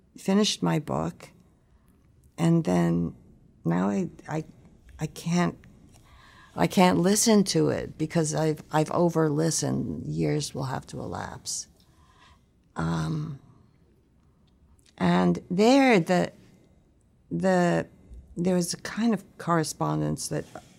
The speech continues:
a, a good reader could pick up on.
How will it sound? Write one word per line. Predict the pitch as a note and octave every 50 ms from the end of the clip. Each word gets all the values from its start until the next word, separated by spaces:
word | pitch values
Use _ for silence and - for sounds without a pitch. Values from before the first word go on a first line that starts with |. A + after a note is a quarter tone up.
| _ -
a, | F3+ D#3 - -
a | E3 E3
good | - D#3 D3+ F3 F3+ E3+ D3+ D3
reader | D3 D#3+ E3 E3 D#3 D#3 B2 C#3
could | - - C#3+ D3
pick | - C#3+ C#3+ -
up | E3+ F3 F#3 F#3 -
on. | - - C3 C3 -